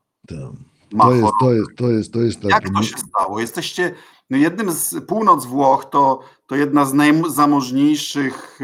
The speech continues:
Speaker 2: e, stref na świecie, z bardzo dobrą ochroną zdrowia. Jak to się stało, że Lombardia nie dała rady?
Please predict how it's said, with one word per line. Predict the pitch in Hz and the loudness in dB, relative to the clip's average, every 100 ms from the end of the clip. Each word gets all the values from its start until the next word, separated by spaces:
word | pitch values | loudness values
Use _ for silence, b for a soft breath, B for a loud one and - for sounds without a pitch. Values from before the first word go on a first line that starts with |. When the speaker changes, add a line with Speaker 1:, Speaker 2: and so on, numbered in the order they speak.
| 117 | -6
Speaker 2:
e, | 107 | -6
stref | - 151 147 147 - - 143 | -6 -2 0 0 -4 -12 -4
na | 131 | -2
świecie, | - 147 135 98 - 92 101 123 | -2 0 0 0 -8 -8 -8 -8
z | 123 117 | -10 -14
bardzo | 107 120 147 156 | 0 2 2 -2
dobrą | 131 123 123 127 | 0 0 0 -2
ochroną | 117 123 120 120 | -2 -2 0 -2
zdrowia. | 110 110 101 90 101 143 - b b b b _ - - | -2 -2 -4 -4 -4 -4 -6 b b b b _ -20 -8
Jak | 165 - | -6 -4
to | 180 | -4
się | 220 | -4
stało, | - - 175 127 110 | -4 0 2 2 0
że | 117 | 0
Lombardia | 120 120 127 123 131 | 2 4 4 2 -2
nie | 127 123 | -2 0
dała | 123 113 | 2 2
rady? | 104 87 - | 0 -6 -16